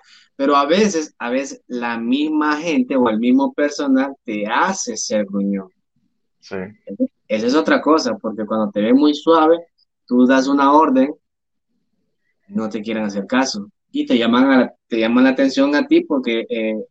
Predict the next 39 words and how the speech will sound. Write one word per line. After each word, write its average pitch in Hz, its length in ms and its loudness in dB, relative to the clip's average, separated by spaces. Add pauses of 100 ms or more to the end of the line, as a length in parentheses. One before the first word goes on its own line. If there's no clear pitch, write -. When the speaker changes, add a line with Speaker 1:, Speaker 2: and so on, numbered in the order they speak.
(960)
Speaker 1:
también 123 400 4
tú 131 140 0
tienes 123 280 2
un 110 140 -6
jefe. 160 260 -4 (640)
¿No 247 80 -4
te 294 80 0
ha 277 80 0
pasado 302 260 2
Speaker 2:
Ujú. 302 60 4
Speaker 1:
eso 147 100 2
a - 40 0
ti? - 100 -2 (1120)
Speaker 2:
No, 185 200 0
como 113 200 -2
te 117 80 0
digo, 135 440 2
por 117 140 -6
ejemplo, 123 240 -4
en 117 60 0
la 104 80 -2
compañía 107 340 -2
que 135 60 -2
yo 135 120 2
trabajo, 135 400 2 (960)
este, 104 680 -2
tenemos 110 340 -6
a 127 40 -2
los 127 160 -4
fundadores 110 400 -4
de 117 60 -4
la 117 100 -10
compañía, 120 500 -10 (680)
tenemos 104 420 0
al 110 160 2
director 104 440 0
de 120 80 2
la 123 80 2
compañía, 123 540 -2